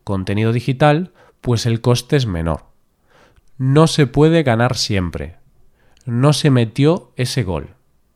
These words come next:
En estos ejemplos que acabo de poner, tenemos oraciones de pasiva refleja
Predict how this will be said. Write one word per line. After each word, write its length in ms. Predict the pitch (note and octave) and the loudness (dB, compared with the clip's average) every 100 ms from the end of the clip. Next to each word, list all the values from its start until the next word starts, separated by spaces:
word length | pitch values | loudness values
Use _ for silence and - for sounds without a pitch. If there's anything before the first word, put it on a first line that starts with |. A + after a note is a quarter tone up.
| _ _ _ - | _ _ _ -4
En 120 | A#2 | 0
estos 300 | C3+ D#3+ C#3+ | 0 2 0
ejemplos 580 | C3+ D#3 C3 B2+ D3 - | 2 2 4 2 0 -4
que 160 | - | -8
acabo 320 | F#2 A2 A2 | -4 0 2
de 100 | A#2+ | 2
poner, 480 | A2 A2 C3 C#3 E3 - - _ | 2 2 4 2 0 -12 -20 _
tenemos 380 | - G#2+ B2+ C3 | -4 2 2 2
oraciones 480 | B2 A2+ C3 B2+ A2+ | 0 2 2 2 0
de 100 | G2+ | -4
pasiva 380 | F2 - A#2 A#2 | -4 -2 2 2
refleja 640 | A#2+ - C#3+ - C#3 - | 0 2 0 2 -2 -2